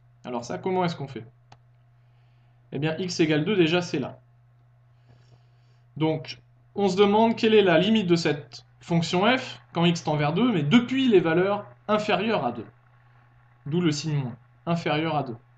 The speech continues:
Donc ça veut dire qu'on part par exemple de x égale un et puis qu'on va s'approcher de x égale deux, très, très, très, très près, jusqu'à être infiniment près de x égale deux.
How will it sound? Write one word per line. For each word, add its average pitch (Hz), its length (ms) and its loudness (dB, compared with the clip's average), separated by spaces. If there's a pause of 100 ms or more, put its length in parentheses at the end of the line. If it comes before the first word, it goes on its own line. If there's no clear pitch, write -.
(720)
Donc - 100 -14
ça 139 120 -8
veut 123 100 -4
dire 170 200 -4
qu'on 143 140 -6
part 160 200 0
par 113 140 -6
exemple 147 360 -2
de 139 180 0
x 139 280 -8
égale 120 260 -6
un 180 180 -4
et 170 80 -2
puis 165 180 -10
qu'on 156 140 -8
va 123 120 -4
s'approcher 151 680 -6 (460)
de 131 80 -6
x 147 240 -6
égale 127 280 -4
deux, 139 220 -4 (720)
très, 151 160 -6
très, 131 200 -10
très, - 180 -14
très - 160 -16
près, - 180 -20 (920)
jusqu'à 127 340 -8
être 143 300 -6
infiniment 143 520 -6
près 135 200 -8
de 131 100 -4
x 117 240 -8
égale 110 220 -8
deux. - 60 -18